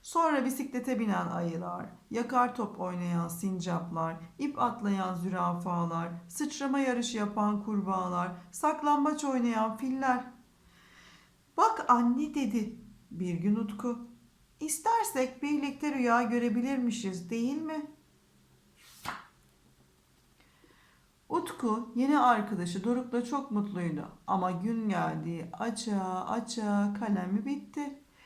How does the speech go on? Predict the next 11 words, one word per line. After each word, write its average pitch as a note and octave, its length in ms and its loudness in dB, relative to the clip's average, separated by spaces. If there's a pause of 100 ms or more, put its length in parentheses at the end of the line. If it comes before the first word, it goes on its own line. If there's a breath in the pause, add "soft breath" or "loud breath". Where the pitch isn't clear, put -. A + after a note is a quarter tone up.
(160 soft breath)
Kaleminden G3 720 2
kalan F3 360 0
son C#4 300 2
parçayı E3+ 560 -2
kitaplığında F3+ 760 0
en C#4 220 0
sevdiği G3 540 0
kitapların F#3 640 -2
yanına B3+ 380 2
koydu A#3+ 500 0 (280)
Utku. - 460 -10